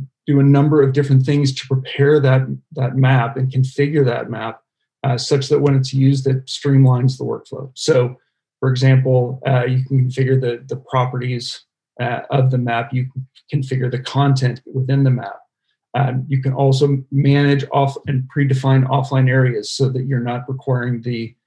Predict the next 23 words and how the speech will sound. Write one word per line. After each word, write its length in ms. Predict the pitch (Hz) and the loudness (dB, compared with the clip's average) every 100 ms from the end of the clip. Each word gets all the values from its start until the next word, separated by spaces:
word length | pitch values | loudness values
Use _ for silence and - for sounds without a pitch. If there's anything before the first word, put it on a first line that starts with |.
| _ _ _ _ | _ _ _ _
the 100 | 117 | -6
person 320 | - 143 135 | -2 -2 0
that's 140 | 131 - | -2 0
going 220 | 135 131 | 2 2
out 100 | 120 | 2
in 60 | 110 | -4
the 40 | |
field 360 | - 131 131 131 | -4 0 0 0
to 120 | 139 | 2
necessarily 760 | 131 113 - - 131 131 127 123 | 0 0 -6 -2 2 2 -2 -6
take 280 | - 127 | -4 -2
on 240 | 131 120 120 | -2 -4 -4
that 260 | 120 117 - | -4 -6 -6
additional 480 | 143 123 - 127 120 | -6 -4 -6 -6 -6
task. 520 | - 127 62 - - _ _ _ _ - _ - | -8 -10 -10 -12 -20 _ _ _ _ -20 _ -2
And 140 | 156 | 2
then, 80 | 156 | 2
of 120 | 139 | 2
course, 320 | 131 151 131 - | 2 2 2 0
making 360 | 143 139 135 | 0 2 4
it 100 | 127 | 4
very 280 | 139 143 131 131 | 4 2 2 2
easy 440 | 127 127 117 - | 2 -2 -6 -10